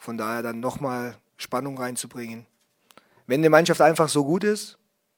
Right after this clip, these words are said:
dass sie die Liga dominiert, dann ist sie einfach so gut. Dann hat, dann ist es die Aufgabe der anderen Vereine, sich besser aufzustellen. So sehe ich das. Das ist auch meine persönliche Meinung dazu.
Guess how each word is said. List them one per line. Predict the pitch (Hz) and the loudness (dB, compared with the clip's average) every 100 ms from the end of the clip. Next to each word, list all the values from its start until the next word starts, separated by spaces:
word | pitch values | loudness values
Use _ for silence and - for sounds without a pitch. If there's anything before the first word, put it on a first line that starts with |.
| _ _ - | _ _ -4
dass | 135 139 | -2 0
sie | |
die | 139 | 0
Liga | 131 147 151 | 2 6 6
dominiert, | 139 135 139 175 180 | 6 2 0 -4 -4
dann | 151 | -6
ist | 170 | -4
sie | 170 | -6
einfach | 165 160 | -6 -8
so | 143 160 | -8 -8
gut. | 185 | -4
Dann | 190 | -4
hat, | 139 143 - - _ | -4 -8 -16 -20 _
dann | - 147 | -14 -10
ist | 139 | -8
es | 135 | -2
die | 156 | 4
Aufgabe | 135 180 - 170 165 | 6 6 6 6 6
der | 147 | 0
anderen | 170 180 | 0 -2
Vereine, | - 151 143 175 185 165 _ _ _ _ _ _ _ | 0 0 0 -2 -4 -8 _ _ _ _ _ _ _
sich | - 147 | -14 -10
besser | 165 156 170 | -8 -4 -4
aufzustellen. | 180 - - - 101 - _ _ _ _ _ _ _ _ _ _ | -4 -8 -10 -10 -12 -16 _ _ _ _ _ _ _ _ _ _
So | 143 | -8
sehe | 127 131 | -2 -2
ich | 131 | -4
das. | - - - _ _ _ | -12 -18 -20 _ _ _
Das | - | -12
ist | 127 | -6
auch | 110 | -6
meine | 113 113 | -6 -6
persönliche | 127 120 120 120 | -6 -6 -8 -8
Meinung | 104 95 98 101 _ | -10 -14 -16 -20 _
dazu. | 120 - | -20 -18